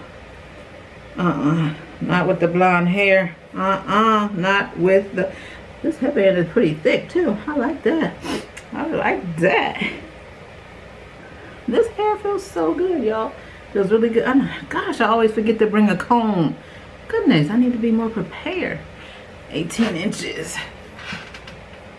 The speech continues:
Y'all see that? Yeah. Okay,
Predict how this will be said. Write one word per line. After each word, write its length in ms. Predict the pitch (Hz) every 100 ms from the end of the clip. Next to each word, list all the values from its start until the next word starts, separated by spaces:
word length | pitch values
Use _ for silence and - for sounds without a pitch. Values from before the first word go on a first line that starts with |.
| - - - - - - - - - -
Y'all 240 | 175 175 170
see 180 | - -
that? 320 | - - - - - - - - -
Yeah. 720 | 247 - - 120 92 80 - - - - - - - -
Okay, 480 | 220 - 196 -